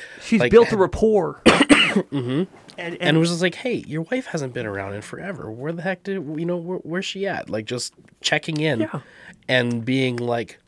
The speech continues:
Speaker 2: tore a strip off of is like, "You don't question me." <laughs> Like, you,
Speaker 1: Yeah.
Speaker 2: <laughs> it's like,
Speaker 1: And
Speaker 2: "Oh,
Speaker 1: it
Speaker 2: sorry, what?"
Speaker 1: Yeah. And that's a perfect example of somebody who you
Speaker 2: <coughs>
Speaker 1: cannot question.
Speaker 2: Yeah,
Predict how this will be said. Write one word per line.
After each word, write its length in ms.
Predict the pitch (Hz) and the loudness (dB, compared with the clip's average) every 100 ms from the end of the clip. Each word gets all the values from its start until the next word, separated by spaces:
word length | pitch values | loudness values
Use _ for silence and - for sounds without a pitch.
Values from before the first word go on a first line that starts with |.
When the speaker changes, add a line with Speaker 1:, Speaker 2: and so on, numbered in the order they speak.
| - | -18
Speaker 2:
tore 400 | - - 151 117 | -12 -4 -2 -2
a 60 | |
strip 420 | 104 - - 170 165 | -4 -8 0 0 2
off 220 | 98 98 | -2 -4
of 220 | 101 92 | -8 -8
is 120 | 98 | -8
like, 160 | 104 95 | -8 -6
"You 160 | 113 127 | -6 -4
don't 320 | 123 107 - | -2 -4 -8
question 720 | - 117 - - - 90 76 | -6 -6 -4 -10 -10 -10 -12
me." 240 | 71 - - | -12 -10 -2
<laughs> 20 | |
Like, 200 | 185 - | -4 -2
you, 120 | 139 | -6
Speaker 1:
Yeah. 200 | 190 165 - _ | 0 -2 -2 _
Speaker 2:
<laughs> 160 | - | 2
it's 220 | 220 214 - | 4 4 0
like, 140 | 117 | 0
Speaker 1:
And 180 | 175 190 | 0 2
Speaker 2:
"Oh, 60 | |
Speaker 1:
it 100 | 156 | 0
Speaker 2:
sorry, 280 | - 120 107 | -2 -4 -4
what?" 360 | 92 104 240 - - _ | -4 -6 -8 -8 -12 _
Speaker 1:
Yeah. 220 | 170 165 - _ _ - | -4 -4 -6 _ _ -6
And 240 | 160 143 | -6 0
that's 260 | 139 143 - | 0 0 -4
a 80 | |
perfect 440 | 151 - 147 - 165 | -4 0 0 0 -6
example 500 | 165 165 226 - 135 | -4 -2 -2 -2 -6
of 80 | 131 | -6
somebody 460 | 165 160 - 294 | 2 6 10 10
who 140 | 160 135 | 8 0
you 300 | 160 185 131 | 2 2 0
Speaker 2:
<coughs> 320 | 110 - - | -6 -16 -12
Speaker 1:
cannot 680 | 135 139 139 139 139 123 - | -6 -4 -4 -2 -2 -4 -10
question. 800 | - 135 131 - - - 131 120 | -10 -6 -8 -10 -12 -8 -6 -2
Speaker 2:
Yeah, 240 | 113 85 | -2 -4